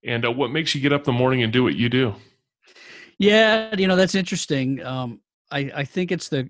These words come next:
Speaker 2: it's a core philosophy that I think each day is a new creation, and we really owe it to ourselves, our families, um,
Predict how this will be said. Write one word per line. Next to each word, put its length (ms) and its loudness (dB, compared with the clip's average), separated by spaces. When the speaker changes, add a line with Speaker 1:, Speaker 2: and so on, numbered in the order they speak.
Speaker 2:
it's 200 -10
a 40 -6
core 300 -2
philosophy 960 -6
that 100 -4
I 80 -2
think 260 -8
each 260 -6
day 280 -2
is 120 -6
a 40 -4
new 160 -2
creation, 760 -6
and 220 -4
we 100 -8
really 600 -8
owe 200 -4
it 180 -6
to 260 -6
ourselves, 920 -6
our 140 -10
families, 840 -6
um, 460 -6